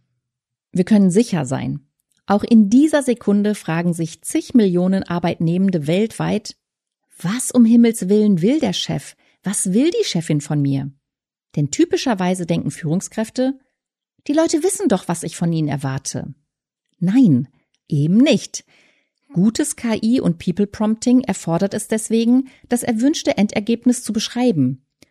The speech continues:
und am besten auch relevante Elemente der Vorgehensweise, die das Endergebnis wesentlich prägen können, zu definieren.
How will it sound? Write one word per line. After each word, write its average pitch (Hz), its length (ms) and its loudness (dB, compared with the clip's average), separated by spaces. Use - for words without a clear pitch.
und 277 120 4
am 277 120 4
besten 302 280 -2
auch 254 340 -2
relevante 208 540 2
Elemente 196 400 0
der 202 100 0
Vorgehensweise, 180 1000 0
die 170 60 -6
das 165 200 -4
Endergebnis 185 760 -2
wesentlich 151 500 -2
prägen 247 340 0
können, 139 420 0
zu 214 140 -6
definieren. 220 720 2